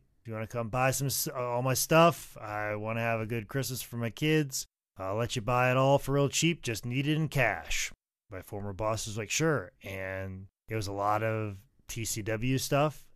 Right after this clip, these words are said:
And for a long period of time in the office I worked at, we had chairs that had T C W written on the back of it. They were chairs that they brought to venues that needed chairs that didn't have chairs available.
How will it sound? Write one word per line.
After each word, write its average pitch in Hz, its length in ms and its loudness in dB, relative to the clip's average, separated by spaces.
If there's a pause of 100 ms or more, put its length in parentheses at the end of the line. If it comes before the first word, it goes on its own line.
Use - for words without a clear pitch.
And 101 460 -4
for - 140 -10
a 101 80 -2
long 110 160 0
period 123 220 0
of 120 60 -4
time 120 400 0
in 123 200 -2
the 123 80 -2
office 117 300 2
I 123 80 2
worked 127 280 0
at, 110 160 2
we 110 140 -4
had 107 260 2
chairs 120 400 2
that 107 120 -4
had 113 220 4 (200)
T 139 240 0
C 131 220 0
W 120 400 0
written 110 220 -6
on 107 80 -6
the 104 80 -6
back 107 300 2
of 87 100 -12
it. 87 140 -20 (280)
They 110 100 -2
were 110 100 -2
chairs 120 360 2
that 110 60 -6
they 110 120 -2
brought 113 460 0
to 107 400 -4 (180)
venues 127 680 4 (340)
that 110 280 -6
needed 127 300 -2
chairs 123 460 2
that 107 140 -6
didn't 113 160 -4
have 110 120 -2
chairs 117 340 -2
available. 104 600 0